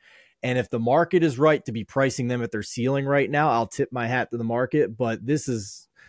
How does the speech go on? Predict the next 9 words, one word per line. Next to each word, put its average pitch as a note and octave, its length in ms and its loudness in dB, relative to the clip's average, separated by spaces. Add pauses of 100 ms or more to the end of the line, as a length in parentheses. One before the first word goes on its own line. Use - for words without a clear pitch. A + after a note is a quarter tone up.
(640)
I, - 140 -6 (640)
Dallas, E3+ 640 2 (380)
Philly, D#3 580 6 (240)
and A2 120 -4
San C3 240 0
Francisco A2 560 -2
to - 160 -8
me F2 340 -6 (1080)
are B2 500 4